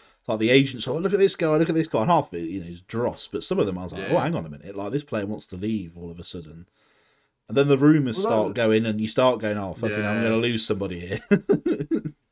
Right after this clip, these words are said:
Speaker 2: Well, that's the thing is, when you, the one thing I didn't realise was in it, um, and it might have been mentioned before, but I just didn't know, was the agent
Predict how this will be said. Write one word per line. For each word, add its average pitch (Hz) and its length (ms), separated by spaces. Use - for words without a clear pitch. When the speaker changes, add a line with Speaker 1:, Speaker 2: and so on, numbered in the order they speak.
Speaker 2:
Well, 220 140
that's 220 140
the 214 100
thing 208 300
is, 135 200
when 160 200
you, 165 220
the 147 380
one 190 400
thing 180 220
I 160 60
didn't 156 280
realise 139 400
was 117 140
in 147 140
it, 113 120
um, 113 500
and 127 100
it 135 80
might 170 140
have 151 80
been 139 140
mentioned 117 320
before, 143 260
but - 140
I - 20
just - 220
didn't 127 200
know, 117 160
was 135 160
the - 180
agent 165 540